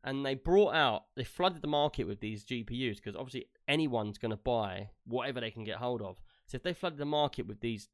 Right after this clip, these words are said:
thirty seventy Ti equivalent G P Us, yeah, if they brought the price even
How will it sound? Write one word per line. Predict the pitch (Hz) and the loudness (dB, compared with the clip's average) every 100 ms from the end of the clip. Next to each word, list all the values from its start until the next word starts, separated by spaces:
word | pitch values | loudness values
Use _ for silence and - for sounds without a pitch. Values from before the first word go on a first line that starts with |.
| _ | _
thirty | 135 120 113 | 0 0 -2
seventy | - 110 95 | -6 -6 -6
Ti | - 117 107 | -4 0 0
equivalent | - 117 110 98 | -2 -4 -4 -4
G | 113 | -6
P | 104 113 127 107 | -6 -4 -4 -6
Us, | 101 | -10
yeah, | 92 95 104 _ _ _ _ _ _ _ _ _ _ | -10 -10 -12 _ _ _ _ _ _ _ _ _ _
if | 147 131 | -6 -2
they | 170 175 | 0 2
brought | 165 165 | 2 0
the | 135 | 0
price | - 160 139 110 - | -4 0 2 0 -2
even | 160 156 151 143 | -4 -2 -4 -4